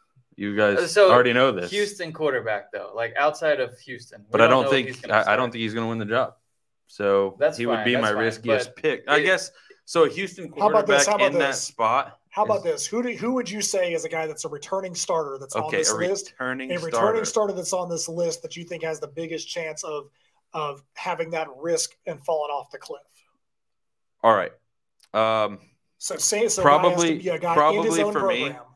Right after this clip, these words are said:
Speaker 1: probably for me, um, the guy at twenty-five,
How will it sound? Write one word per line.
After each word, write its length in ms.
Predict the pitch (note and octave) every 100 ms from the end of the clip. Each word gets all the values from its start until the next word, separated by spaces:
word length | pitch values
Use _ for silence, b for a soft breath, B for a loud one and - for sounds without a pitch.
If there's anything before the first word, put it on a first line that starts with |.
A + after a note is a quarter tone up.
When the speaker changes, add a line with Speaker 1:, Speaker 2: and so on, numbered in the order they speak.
| _ _ _ _ -
Speaker 1:
probably 300 | A2 B2+ B2
for 160 | A#2
me, 440 | A2+ A#2 B2 B2+ _ _ -
um, 440 | G2+ G2+ G2 G2 _
the 120 | G2+
guy 180 | G2 G2+
at 80 | -
twenty-five, 560 | G#2+ G#2 G2 G2 G#2